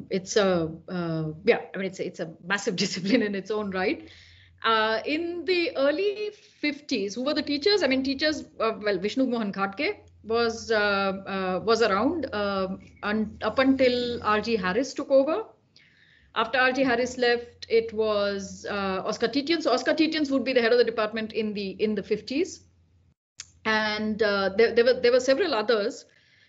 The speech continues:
as well. And I think some of them, I mean, the, the department actually brought out a lovely couple of books, uh, just last year, which are available on their, on the website.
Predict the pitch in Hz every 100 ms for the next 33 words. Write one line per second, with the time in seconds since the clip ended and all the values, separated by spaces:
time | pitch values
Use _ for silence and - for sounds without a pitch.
0 | _ 202 175 214 240 247 202 208 208 196
1 | 277 240 233 262 262 233 202 208 226 208
2 | 233 196 226 208 185 190 185 294 359 370
3 | 294 269 277 196 214 226 262 254 208 208
4 | 247 240 - 208 285 285 175 262 - -
5 | - - 208 190 180 175 240 240 196 202
6 | 220 180 - - - - - _ 220 269
7 | 240 214 254 294 233 233 233 175 202 214
8 | 208 220 220 214 247